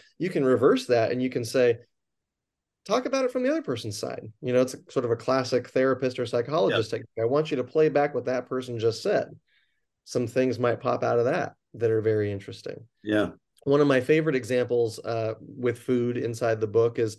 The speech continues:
Speaker 1: and this is actually the kind of the convergence of, of big data and then, um,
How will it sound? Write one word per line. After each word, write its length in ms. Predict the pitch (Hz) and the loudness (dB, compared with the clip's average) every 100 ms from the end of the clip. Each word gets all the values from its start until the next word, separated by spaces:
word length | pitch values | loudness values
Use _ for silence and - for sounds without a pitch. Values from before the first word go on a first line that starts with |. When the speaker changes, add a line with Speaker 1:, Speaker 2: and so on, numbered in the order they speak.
| _ _ _ | _ _ _
Speaker 1:
and 100 | 139 | 2
this 140 | 160 175 | 2 2
is 160 | 139 117 | -2 0
actually 320 | 139 - 127 | -2 0 -2
the 160 | 110 - | -2 -6
kind 200 | - 208 | -2 -2
of 60 | |
the 60 | 147 | -2
convergence 800 | - 123 101 123 160 127 104 - | -6 -6 -2 0 0 -2 -2 -6
of, 400 | - 120 113 104 - _ _ - | -2 2 0 -2 -16 _ _ -6
of 200 | 120 110 | -2 -2
big 220 | 101 131 123 | 2 2 4
data 520 | 120 113 110 110 107 _ _ _ | 2 4 2 0 -2 _ _ _
and 260 | - 123 117 | -4 -2 2
then, 420 | 117 110 110 107 107 | 4 4 2 0 -4
um, 540 | 110 107 104 101 98 | -4 -2 -2 -4 -8